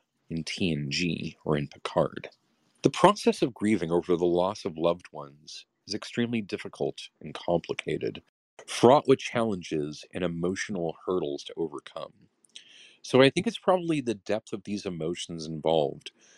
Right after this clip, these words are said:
that drew the writers to pull at our heartstrings with the loss of a favorite crew member, so much so that they spent an entire movie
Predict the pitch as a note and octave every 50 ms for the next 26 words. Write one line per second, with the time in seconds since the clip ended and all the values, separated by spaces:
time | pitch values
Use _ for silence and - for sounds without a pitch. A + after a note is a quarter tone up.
0 | _ _ - A2 A2 G2 F2+ G2+ A2+ B2 C3 B2 C3 A#2+ A2+ A2+ A2 A2 A2 A2
1 | - - - - - - G2+ G2 G2 F#2 E2+ D#2+ - - G2 F#2+ E2+ - - -
2 | - C#2+ C#2 C#2+ D2 - - - E2+ - - E2+ D#2+ D2 D#2+ D#2+ D2 - - F2
3 | D#2+ D#2 E2 D2+ - - G2 G2 F#2 E2+ E2 - - - - F#2+ F#2 F2 D2+ D2
4 | C#2 C2+ - - D#2 E2+ E2+ _ _ _ _ _ _ _ - - - - A#2 A2
5 | A#2 B2 B2+ B2 - - - - G#2 F2 D#2 D2 D2+ D#2+ - - - A2 - B2+
6 | A#2+ - - - C3 C3 C3 - - B2+ A2 G2+ G2+ - - - A2+ A2 G#2+ G2+
7 | F#2 F2+ F2 F2 F2+ F#2+ G#2 G#2 F#2 D#2+ D2 B1+ - - D2 -